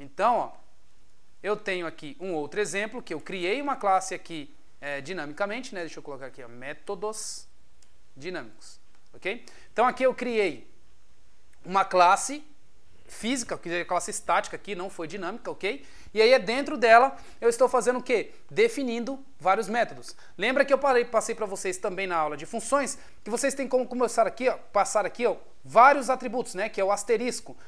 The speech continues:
Então, quando você coloca asterisco, ele, ele retorna pra você um array, ok? Então, nesse método de definir,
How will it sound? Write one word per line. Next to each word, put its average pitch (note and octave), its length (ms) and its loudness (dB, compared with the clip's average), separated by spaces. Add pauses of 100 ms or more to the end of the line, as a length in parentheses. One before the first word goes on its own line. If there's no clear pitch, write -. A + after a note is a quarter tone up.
(100)
Então, A3+ 140 0
quando C#4+ 140 4
você C#4 180 2
coloca G#3 300 6
asterisco, B3 460 2
ele, G#3+ 180 0
ele A3+ 140 0
retorna B3+ 520 4
pra G3 140 -2
você G3+ 440 -2 (180)
um A#3+ 220 -6
array, G3 480 0
ok? A#3+ 400 -2 (200)
Então, C4 220 8
nesse D#4 260 2
método A3 340 -2
de D#3 60 -6
definir, A#3 520 -4